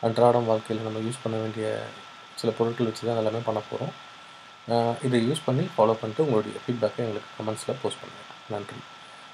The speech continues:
அஹ், என்னன்னா, இப்ப நம்ம எல்லாருக்குமே வந்து அத்தியாவசியமா தேவையா இருக்கிறது வந்து பணம் வந்து ஒரு முக்கிய பங்கு வகிக்கிறது இல்லையா? அந்த பணம் விரைவில் சேர்றதுக்கு, அஹ், இதை செஞ்சு பாருங்க. உங்களுக்கே வந்து அதோடைய மாற்றம் நல்லா தெரியும்.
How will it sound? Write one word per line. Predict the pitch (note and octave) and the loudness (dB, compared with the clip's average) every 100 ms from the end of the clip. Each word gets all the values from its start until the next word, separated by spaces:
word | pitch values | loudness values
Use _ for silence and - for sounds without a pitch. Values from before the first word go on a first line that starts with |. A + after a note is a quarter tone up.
| - - | -16 -4
அஹ், | G#2+ G#2+ A2+ A2+ A2+ - | 0 0 0 0 -4 -2
என்னன்னா, | C3+ C3 A#2+ B2+ E3+ | 4 6 6 4 0
இப்ப | B2+ B2 | 0 2
நம்ம | A#2+ A#2 | 4 4
எல்லாருக்குமே | A#2+ C#3 C3+ C#3+ | 6 6 6 4
வந்து | C3 B2 | 4 2
அத்தியாவசியமா | A#2+ B2 B2 B2+ | 0 0 0 0
தேவையா | A2+ A2+ A2+ A2+ | 0 2 2 0
இருக்கிறது | A2 A2 A2 | 0 -2 -2
வந்து | G#2 - - | -4 -8 -2
பணம் | G#2 A2 A2 | 0 0 0
வந்து | G#2+ C3+ | -2 0
ஒரு | B2 | 0
முக்கிய | G#2+ - A2 | -6 -8 -6
பங்கு | G#2 G#2+ | -4 -2
வகிக்கிறது | G#2+ - - - - - - | -4 -6 -14 -12 -12 -12 -6
இல்லையா? | G#2+ B2+ C3 - - - - - | -4 -4 -6 -16 -16 -16 -14 2
அந்த | A#2+ B2 B2 - | 2 4 0 4
பணம் | B2 D#3 F3 | 4 4 2
விரைவில் | B2 B2+ C3+ C3 | 2 2 0 0
சேர்றதுக்கு, | A#2+ A#2 - - C#3 G3+ - - - - - - - - | 0 -2 -6 -6 -4 -4 -10 -18 -20 -20 -20 -20 -20 -6
அஹ், | D3 C#3+ C3+ C3 B2 | 2 4 6 6 4
இதை | C3 C3+ | 4 4
செஞ்சு | B2+ B2+ C#3 C#3 - | 4 2 2 0 4
பாருங்க. | A#2 A2+ A#2 D#3+ - - - - - - - - | 6 6 2 -2 -6 -18 -18 -18 -20 -20 -20 -2
உங்களுக்கே | C3+ C3 B2+ D3+ | 4 6 6 4
வந்து | D#3 B2 C3+ | 4 4 2
அதோடைய | A2 A2+ | 2 2
மாற்றம் | A2+ A#2+ A#2+ B2 - | 0 0 -2 -8 -6
நல்லா | G#2+ G#2 - | -6 -6 -8
தெரியும். | - - - | -12 -12 -16